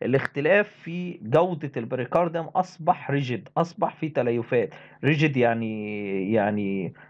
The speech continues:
ما بيتحركش، تمام؟ طيب يبقى المحصله الن-، النهائيه من الكونستريكتيف بريكاردايتس ان القلب نفس الحجم والبريكارديوم نفس الحجم،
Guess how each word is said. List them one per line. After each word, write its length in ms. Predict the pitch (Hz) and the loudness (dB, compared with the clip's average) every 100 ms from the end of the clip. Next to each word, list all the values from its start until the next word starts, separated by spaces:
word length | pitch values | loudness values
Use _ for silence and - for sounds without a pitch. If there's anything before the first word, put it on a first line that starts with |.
| _ - | _ 0
ما 100 | 117 | 0
بيتحركش، 920 | 131 - 135 147 147 - - - - _ - | 0 -2 0 2 0 -2 -18 -20 -20 _ -6
تمام؟ 360 | 113 139 196 - - _ - | 2 4 2 -2 -20 _ 0
طيب 260 | 143 110 87 _ - | 2 0 -6 _ -10
يبقى 320 | 113 131 131 | -4 -2 0
المحصله 880 | 147 135 135 139 - 139 - 202 233 | 0 0 0 0 0 0 0 2 2
الن-، 180 | 180 156 117 135 123 117 | 2 0 2 4 4 0
النهائيه 540 | 131 135 131 143 123 | 0 2 2 2 0
من 180 | 113 113 | 0 0
الكونستريكتيف 760 | 113 - 123 123 151 - - | 0 0 -2 0 2 2 2
بريكاردايتس 720 | 135 147 147 180 104 110 104 120 | 0 0 2 0 0 -2 -2 -6
ان 140 | 127 | -4
القلب 460 | 131 - 160 139 127 | -2 2 2 0 -4
نفس 280 | 131 - | -6 -6
الحجم 400 | 123 - 123 123 | -8 -4 -4 -4
والبريكارديوم 720 | 110 110 120 120 - 160 131 131 | -6 -2 -4 0 0 0 0 -2
نفس 220 | 143 - | -4 -6
الحجم، 300 | 139 185 196 | -2 0 0